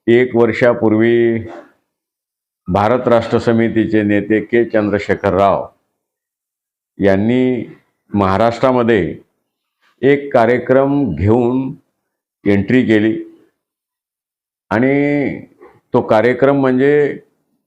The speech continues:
दहा वर्षामध्ये तेलंगणा प्रदेशामध्ये जे काही विकासाचं मॉडेल म्हणून त्यांनी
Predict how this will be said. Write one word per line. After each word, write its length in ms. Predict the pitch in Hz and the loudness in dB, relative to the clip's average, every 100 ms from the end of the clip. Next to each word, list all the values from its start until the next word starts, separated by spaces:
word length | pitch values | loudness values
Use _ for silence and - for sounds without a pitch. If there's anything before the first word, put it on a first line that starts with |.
| _ _ _ _ _ _ _ _ _ | _ _ _ _ _ _ _ _ _
दहा 240 | 110 98 135 | -4 0 2
वर्षामध्ये 720 | 139 120 139 135 131 135 135 | 2 0 0 0 0 0 0
तेलंगणा 920 | 120 123 127 123 123 123 123 123 101 - _ _ _ _ _ _ _ _ _ - | 0 0 0 -2 -2 -2 -2 -4 -6 -14 _ _ _ _ _ _ _ _ _ -4
प्रदेशामध्ये 880 | 101 117 113 127 120 117 123 123 | 0 0 2 0 0 0 0 -2
जे 200 | 104 110 | 0 0
काही 460 | 110 131 139 143 - - - _ _ _ _ _ | 2 2 2 0 -4 -12 -20 _ _ _ _ _
विकासाचं 720 | 82 90 107 131 131 135 127 139 | -8 -4 2 2 2 -2 0 0
मॉडेल 440 | 120 117 127 147 | 2 2 2 0
म्हणून 380 | 139 135 135 127 | 0 -2 -2 0
त्यांनी 320 | 120 120 123 | 0 0 -2